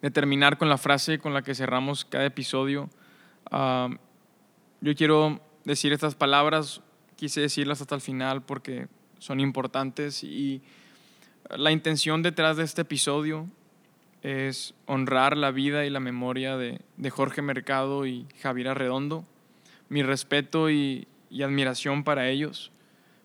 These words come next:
Creo que su historia es una historia que tenemos que conocer y que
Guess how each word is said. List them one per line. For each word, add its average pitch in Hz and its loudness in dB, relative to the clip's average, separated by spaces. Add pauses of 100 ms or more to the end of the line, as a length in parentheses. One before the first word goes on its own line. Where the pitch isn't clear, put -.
(160)
Creo 139 0
que 151 0 (580)
su - -4
historia 160 4
es 165 0
una 147 0
historia 151 0
que 151 -4
tenemos 131 -4
que 135 -6
conocer 131 -8 (600)
y 131 -8
que 127 -4